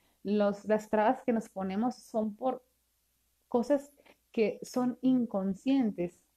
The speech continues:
en nuestro, en nuestra reacción. Y entonces alejamos todas las posibilidades que tenemos de alcanzar la meta que nosotros deseamos. Y por eso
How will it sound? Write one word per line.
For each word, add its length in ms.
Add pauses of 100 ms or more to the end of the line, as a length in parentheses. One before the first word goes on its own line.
(320)
en 180
nuestro, 540
en 180
nuestra 440
reacción. 840 (280)
Y 60
entonces 480 (260)
alejamos 880 (280)
todas 180
las 140
posibilidades 540
que 80
tenemos 320
de 80
alcanzar 600
la 220
meta 360
que 120
nosotros 480
deseamos. 580
Y 60
por 220
eso 320